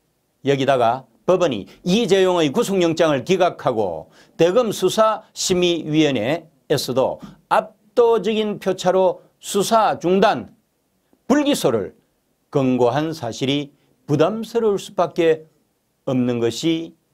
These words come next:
현실이기도 합니다. 이재용이 검찰로부터 기소유예 처분을 받을 수 있는 세 가지 이유를 말씀드리겠습니다. 첫 번째입니다.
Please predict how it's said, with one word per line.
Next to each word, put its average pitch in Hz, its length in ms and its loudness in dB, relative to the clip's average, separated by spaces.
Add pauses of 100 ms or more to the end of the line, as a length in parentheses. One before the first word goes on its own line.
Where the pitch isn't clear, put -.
(160)
현실이기도 120 580 -4
합니다. 127 360 -8 (1900)
이재용이 123 1080 -2 (460)
검찰로부터 151 880 -4 (560)
기소유예 226 880 2
처분을 156 560 0
받을 120 280 0
수 117 120 -8
있는 107 480 -8 (480)
세 - 240 0
가지 202 560 0
이유를 165 580 2 (420)
말씀드리겠습니다. 131 1300 0 (640)
첫 240 260 -2
번째입니다. 180 640 2